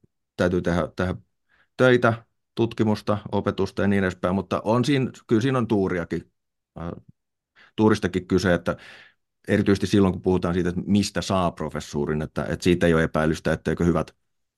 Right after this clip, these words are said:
hyvät tutkijat jostain professuuria saa, mutta, mutta siinä vaiheessa, jos, jos, ähm, haluaa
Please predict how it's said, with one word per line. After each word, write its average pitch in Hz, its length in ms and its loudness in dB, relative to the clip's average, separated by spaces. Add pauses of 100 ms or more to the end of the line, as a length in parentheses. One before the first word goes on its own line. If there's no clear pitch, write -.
(140)
hyvät 90 220 0
tutkijat 82 340 -2
jostain 87 320 0
professuuria 80 560 -4
saa, 78 240 -2
mutta, 76 380 -6
mutta 80 200 -6
siinä 78 220 0
vaiheessa, 80 380 0
jos, 78 300 -4 (540)
jos, - 320 -4 (500)
ähm, 82 380 0 (680)
haluaa 87 400 4